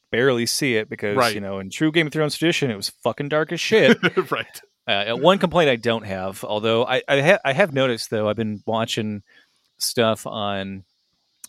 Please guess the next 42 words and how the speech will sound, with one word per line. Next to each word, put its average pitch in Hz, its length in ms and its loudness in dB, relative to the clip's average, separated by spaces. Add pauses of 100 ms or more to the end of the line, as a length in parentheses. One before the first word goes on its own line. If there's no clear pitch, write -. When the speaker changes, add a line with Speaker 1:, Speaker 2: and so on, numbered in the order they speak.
Speaker 1:
Ash's 110 440 -2
parents' 117 560 -8 (260)
old 127 300 0
flat 131 280 -4
screen 139 240 -6
T 143 180 -4
V, 139 280 -4 (140)
Speaker 2:
Mm-hmm. 113 180 -10 (380)
Speaker 1:
and 117 260 0
really 185 220 8
old 135 280 0
flat 123 280 0
screen 135 240 -6
T 143 180 -2
Vs, 143 340 -2
like, 101 440 -4
they 120 120 -2
look 131 220 -4
like 113 240 0
shit. 123 400 -2
I 104 120 -4
noticed 117 260 -4
that 120 100 -12
people 123 200 -8
tend 120 100 -6
Speaker 2:
Right. 127 140 -2
Speaker 1:
to 101 60 -10
try 120 220 -2
to 107 60 0
turn 120 340 -6
the 104 100 -10
contrast 107 640 -4
way 101 240 -2
up 95 240 -4 (540)
to - 100 -8
get 120 120 0
a 110 120 -2
higher 113 300 -2
definition 107 480 -6
out 135 100 -2
of 143 80 -4
it. 151 140 -4